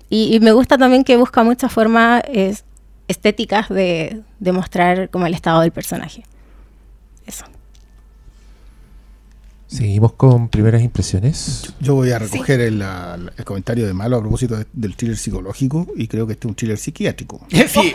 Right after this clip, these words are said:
Speaker 4: <laughs> sí, psiquiátrico.
Speaker 3: Yo, yo creo, yo creo que la, la conversación,
Speaker 4: Ah.
Speaker 3: la conver-,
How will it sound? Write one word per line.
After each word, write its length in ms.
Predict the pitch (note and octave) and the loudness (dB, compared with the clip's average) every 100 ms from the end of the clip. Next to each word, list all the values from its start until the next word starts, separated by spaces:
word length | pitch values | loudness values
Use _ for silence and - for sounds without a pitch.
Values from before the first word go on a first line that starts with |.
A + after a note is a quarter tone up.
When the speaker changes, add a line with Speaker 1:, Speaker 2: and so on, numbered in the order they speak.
| E4 | 0
Speaker 4:
<laughs> 140 | - C4 | 2 2
sí, 280 | - C#4+ C4+ | 6 6 6
psiquiátrico. 800 | - F#3+ D3+ - B3 - - - | 2 -2 2 4 4 2 -4 -2
Speaker 3:
Yo, 220 | - B2 | -2 -2
yo 160 | - B2 | 0 2
creo, 140 | C3 C#3 C3 | 2 2 2
yo 80 | C#3 | 2
creo 220 | C3+ C#3 | 4 4
que 100 | C#3 | 4
la, 180 | C3+ C3+ - | 2 0 0
la 220 | C3 B2+ | 0 2
conversación, 880 | B2+ B2 A#2 - - C3+ C#3 D#3 D#3 | 2 2 0 -4 -2 4 4 4 0
Speaker 4:
Ah. 100 | E3+ - | -8 -10
Speaker 3:
la 140 | A#2 | -4
conver-, 240 | A2+ A2 | -4 -4